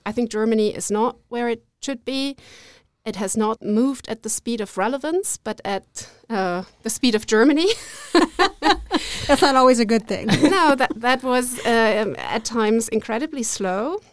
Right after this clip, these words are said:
Speaker 1: If you look at it from, oh, where has Germany been, I don't know, three, four years ago, then it's amazing, it's great. I mean, we've discussed forever about the F thirty-five procurement or whether we should or shouldn't, um, buy armed drones.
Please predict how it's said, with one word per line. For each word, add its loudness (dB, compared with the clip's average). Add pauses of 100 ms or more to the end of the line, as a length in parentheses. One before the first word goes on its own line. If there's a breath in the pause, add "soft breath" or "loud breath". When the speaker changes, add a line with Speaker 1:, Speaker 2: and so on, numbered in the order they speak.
(140)
Speaker 1:
If -6
you 0
look -4 (560)
at 0
it 4
from, 2 (320 soft breath)
oh, 4
where 0
has -2
Germany 2
been, 2
I -2
don't 0
know, 0
three, -2
four -2
years 2
ago, -2
then 0
it's -4
amazing, -2
it's -6
great. -4
I -8
mean, -2
we've -4
discussed -8
forever -2
about -4 (100)
the -6
F -6
thirty-five -6
procurement -4
or -6
whether -4
we -10
should -6 (300 loud breath)
or -4
shouldn't, 2
um, -2
buy -2
armed -4
drones. -2